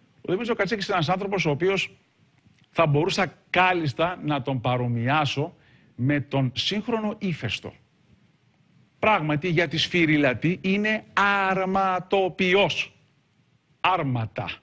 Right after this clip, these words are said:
Τα άρματα. Όχι τα άλογα. Τα άρματα, την πανοπλία.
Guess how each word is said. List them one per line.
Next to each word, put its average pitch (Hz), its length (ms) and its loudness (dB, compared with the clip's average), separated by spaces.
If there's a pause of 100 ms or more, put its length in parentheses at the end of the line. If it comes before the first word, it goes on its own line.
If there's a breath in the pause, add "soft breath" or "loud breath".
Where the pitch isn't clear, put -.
(360)
Τα 117 120 -6
άρματα. 117 840 -4 (280)
Όχι 107 220 -8
τα 120 120 0
άλογα. 117 640 -2 (420)
Τα 113 120 -4
άρματα, 123 420 -2
την 101 100 -8
πανοπλία. 104 560 -4